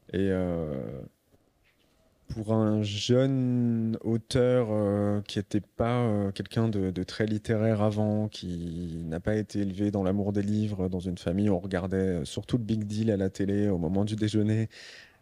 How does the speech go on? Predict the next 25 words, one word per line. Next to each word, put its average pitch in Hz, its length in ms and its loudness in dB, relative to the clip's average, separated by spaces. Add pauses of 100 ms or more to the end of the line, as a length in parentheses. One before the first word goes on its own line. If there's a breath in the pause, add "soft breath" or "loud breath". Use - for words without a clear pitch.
(100)
euh, 92 420 -2 (720)
on 95 40 -2
avait 87 200 0 (480)
les, 95 140 0 (120)
les 113 120 -2
premiers 131 320 2
cours - 220 -2
que 117 100 4
j'ai 104 120 0
séchés 113 500 2
au 107 80 4
lycée, 101 320 0
c'était - 240 -2
les 87 100 -2
cours 92 180 -2
de 87 60 2
poésie. 113 540 2
Enfin, 90 280 -4 (720 loud breath)
donc 120 460 0 (120)
avoir 120 420 4
une 117 100 4
éditrice... 120 840 -2
Euh, 101 380 2 (500 loud breath)
euh, 55 580 0 (200 loud breath)
enfin, 107 320 0